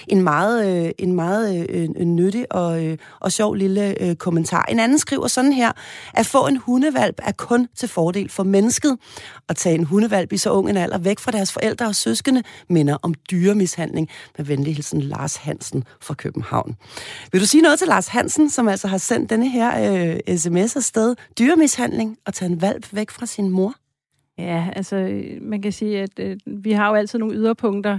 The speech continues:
Speaker 2: øh, i det her, og hvis vi alle sammen kunne leve ligesom i naturen, så ville vores verden jo se helt anderledes ud, end den gør nu. Øhm, jeg tror, at det er, øh, der er jo forsket utrolig meget i det, og jeg har jo haft mange kuld, og jeg kan godt se, at, øh, at når de her hvalpe flytter hjemmefra, så er det et, øh,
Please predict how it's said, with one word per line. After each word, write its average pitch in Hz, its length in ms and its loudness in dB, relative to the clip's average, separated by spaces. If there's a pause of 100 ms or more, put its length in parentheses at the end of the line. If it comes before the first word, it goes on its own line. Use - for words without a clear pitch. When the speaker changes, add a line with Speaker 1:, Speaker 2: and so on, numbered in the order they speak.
(120)
Speaker 2:
øh, 190 100 -4
i 196 160 -4
det 202 200 0
her, 190 200 0
og - 220 -6
hvis 202 220 -2
vi 196 80 0
alle 202 180 0
sammen 202 280 -4
kunne 202 260 -2
leve 202 280 0
ligesom 208 280 -2
i 202 40 0
naturen, 202 520 -4
så 208 160 -4
ville 202 160 0
vores 190 200 -2
verden 190 260 -4
jo 196 60 -4
se 208 160 -6
helt 202 200 -4
anderledes 196 460 -2
ud, 196 100 -4
end 196 100 -6
den 202 140 -8
gør 180 160 -6
nu. 196 240 -4 (460)
Øhm, 180 360 -6 (100)
jeg 190 120 0
tror, 208 220 -2
at 190 160 -4
det 196 200 0
er, 185 300 -4
øh, 180 320 -4
der 196 60 -6
er 185 40 -2
jo 180 80 -4
forsket 185 400 -4
utrolig 202 420 -2
meget 185 280 -4
i 190 40 -2
det, 190 300 -4
og 175 80 -6
jeg 170 120 -4
har 196 80 0
jo 185 60 0
haft 170 220 -4
mange 233 220 0
kuld, 240 280 0 (360)
og 185 80 -6
jeg 175 120 -4
kan 247 100 -2
godt 226 220 2
se, 247 320 -2
at, 202 220 -8
øh, 190 240 -4
at 196 120 -8 (180)
når 196 160 -2
de 180 120 -6
her 220 100 2
hvalpe 190 280 -2
flytter 202 200 -2
hjemmefra, 190 560 -4
så 208 160 -6
er - 140 -4
det 196 240 -2
et, 190 180 -4
øh, 185 180 -6